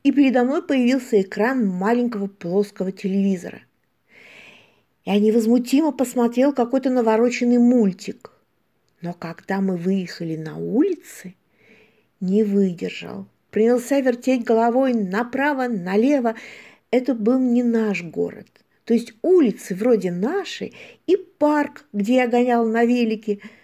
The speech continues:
хотя деревья, кажется, другие, и речка. Но люди, но дома, но огромные рекламные плакаты во всю стену. «Ты чего?» — забеспокоилась мама.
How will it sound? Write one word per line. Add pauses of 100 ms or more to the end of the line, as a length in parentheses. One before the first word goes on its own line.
хотя
деревья,
кажется,
другие,
и
речка. (640)
Но
люди, (540)
но
дома, (600)
но
огромные
рекламные
плакаты
во
всю
стену. (800)
«Ты
чего?» — (400)
забеспокоилась
мама.